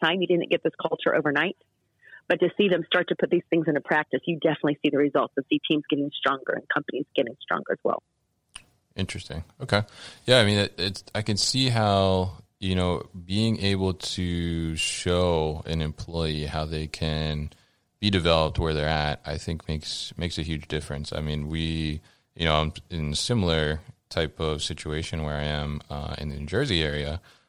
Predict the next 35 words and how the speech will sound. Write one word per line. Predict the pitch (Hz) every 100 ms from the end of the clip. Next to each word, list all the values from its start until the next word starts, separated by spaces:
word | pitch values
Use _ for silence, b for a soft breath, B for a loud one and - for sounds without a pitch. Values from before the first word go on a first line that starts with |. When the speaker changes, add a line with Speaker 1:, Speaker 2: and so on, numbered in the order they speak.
| b
Speaker 2:
Uh, | 78 78 78 78
in | 73
these | 76 73 69
concentrated | - 90 87 82 82 78 76 -
pockets | 78 85 82 -
of | 76
New | 73
Jersey, | - 76 80 73 71
it's | 73
just | 73 71
a | -
lot | 78 82
of | 87
places, | - 85 80 85 78 76 76 -
you | - 78
know, | 71
they | 76
don't | 76
have | 76 73 - _
that | 78 -
kind | 73
of | 71
culture | 90 - -
that |
you're | -
talking | - 80 - 76
about. | 76 76 78
And, | 76 80 b b b b -
um, | 78 76 73
I | 73
think | 76 80 -
for | -
employees, | 76 73 - 135 117 90 85 85 - -
they | 85 85
don't | 85 85 82 82 78